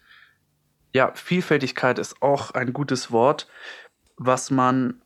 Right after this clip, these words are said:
auch auf das erste Album beziehen kann. Ich habe das Gefühl, dass es noch mal ein bisschen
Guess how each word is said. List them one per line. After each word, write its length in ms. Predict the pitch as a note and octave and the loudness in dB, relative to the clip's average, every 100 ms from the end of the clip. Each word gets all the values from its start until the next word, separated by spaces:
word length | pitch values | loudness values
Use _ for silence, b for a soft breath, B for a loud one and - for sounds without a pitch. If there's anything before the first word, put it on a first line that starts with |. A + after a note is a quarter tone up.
| - | -2
auch 260 | B2 B2+ | -2 -2
auf 120 | - - | -4 -2
das 180 | B2+ | -2
erste 360 | - D3 - C#3+ | 0 -2 0 2
Album 300 | A#2 A#2 A2 | 2 2 -2
beziehen 500 | A2+ - - A2 G#2 | -6 -8 -8 -6 -4
kann. 240 | - G2 | -6 -6
Ich 140 | F#2 - | -4 -2
habe 100 | - | -2
das 180 | D3 - | -2 -6
Gefühl, 480 | - - D3+ E3+ | -12 -8 -2 0
dass 200 | D3+ D3 | 2 -2
es 160 | C3 - | -4 -4
noch 320 | B2 C3 - | 0 0 0
mal 220 | E3 D#3+ D3 | 2 2 0
ein 100 | - | -2
bisschen 800 | D#3+ - - F#3+ F#3 F#3 F#3 | -6 -6 -6 -4 -2 -2 -4